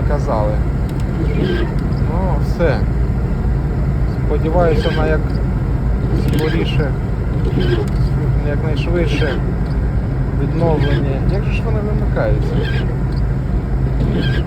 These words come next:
Відновлення Таврії. Так, чесно кажучи, і не визначився остаточно,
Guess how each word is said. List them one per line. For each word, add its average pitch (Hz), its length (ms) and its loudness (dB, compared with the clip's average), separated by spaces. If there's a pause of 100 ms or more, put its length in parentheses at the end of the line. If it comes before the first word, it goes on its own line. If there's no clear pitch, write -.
(2750)
Відновлення 151 760 2 (1600)
Таврії. 170 520 2 (1400)
Так, 165 260 2
чесно 170 320 0
кажучи, 151 540 2 (1040)
і 151 40 0
не 156 360 2 (2250)
визначився 151 600 2
остаточно, 147 760 2